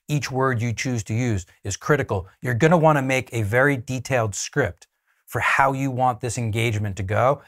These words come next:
And you want your staff, technicians and front desk staff, to practice this,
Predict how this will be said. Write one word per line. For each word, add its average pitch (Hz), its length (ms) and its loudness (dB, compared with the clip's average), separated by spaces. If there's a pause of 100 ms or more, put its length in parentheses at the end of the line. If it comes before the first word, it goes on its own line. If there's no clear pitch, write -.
And 113 140 -6
you 117 100 -2
want 131 300 2
your 131 100 -2
staff, 123 480 0 (240)
technicians 135 600 0
and 127 260 -2
front 131 200 0
desk 131 260 0
staff, 107 360 -4
to 101 80 -8
practice 139 480 2
this, 92 220 -6